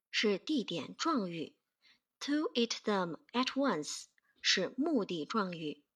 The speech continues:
这样的话，这个长难句我们就切分完毕了，主要是分为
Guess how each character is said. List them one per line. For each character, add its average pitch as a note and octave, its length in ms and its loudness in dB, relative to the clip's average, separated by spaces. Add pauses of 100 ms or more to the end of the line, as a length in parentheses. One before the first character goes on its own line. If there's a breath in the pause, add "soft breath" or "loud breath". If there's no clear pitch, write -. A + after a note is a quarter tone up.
(760)
这 C#4+ 100 4
样 B3 160 4
的 G#3+ 80 -6
话， G3+ 320 0
这 G#3 140 -2
个 G3+ 80 -2
长 F#3+ 240 -2
难 F3+ 180 -4
句 - 300 -4
我 F#3 100 -2
们 E3+ 100 -4
就 F3 140 -2
切 F#3+ 240 -2
分 G3+ 180 -4
完 F3 220 -6
毕 F3+ 240 -2
了， D3 260 -4 (720)
主 - 120 0
要 G#3+ 160 2
是 G3 160 2
分 G3+ 240 -2
为 F#3 340 -2